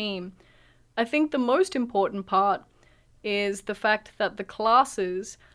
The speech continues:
which have distinct roles in a team and on a battlefield, they do a really good job of the silhouettes and the naming.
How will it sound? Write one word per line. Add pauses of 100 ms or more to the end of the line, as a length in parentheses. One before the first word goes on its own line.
(140)
which
have
distinct (200)
roles
in
a
team
and
on
a
battlefield, (640)
they
do
a
really
good
job
of
the
silhouettes
and
the
naming.